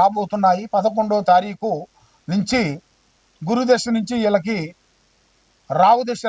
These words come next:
రాబోతుంది. కాబట్టి మరి వీళ్ళు చేయాల్సిన పనులు, చేసే కార్యక్రమాలు కొన్ని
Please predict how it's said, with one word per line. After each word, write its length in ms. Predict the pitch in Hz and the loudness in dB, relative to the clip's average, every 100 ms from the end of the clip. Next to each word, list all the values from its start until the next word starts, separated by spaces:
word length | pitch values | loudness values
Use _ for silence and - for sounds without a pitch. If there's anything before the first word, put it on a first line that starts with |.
| 202 | 0
రాబోతుంది. 480 | 202 196 180 196 185 | 0 -4 -8 -2 4
కాబట్టి 400 | 180 180 175 220 147 175 _ _ _ - | 4 2 -8 -10 -10 -14 _ _ _ -4
మరి 220 | 208 247 262 | 2 2 0
వీళ్ళు 140 | 247 185 | -4 -4
చేయాల్సిన 520 | 226 269 269 214 233 240 - | 0 4 4 0 -8 -6 -4
పనులు, 280 | 208 220 262 _ _ _ - | -4 -4 -10 _ _ _ -8
చేసే 380 | - 240 240 262 240 | 0 0 4 2 4
కార్యక్రమాలు 600 | 196 220 220 226 220 220 226 160 _ _ _ _ - | 2 2 0 2 2 2 -4 -12 _ _ _ _ 2
కొన్ని 280 | 233 240 | 2 2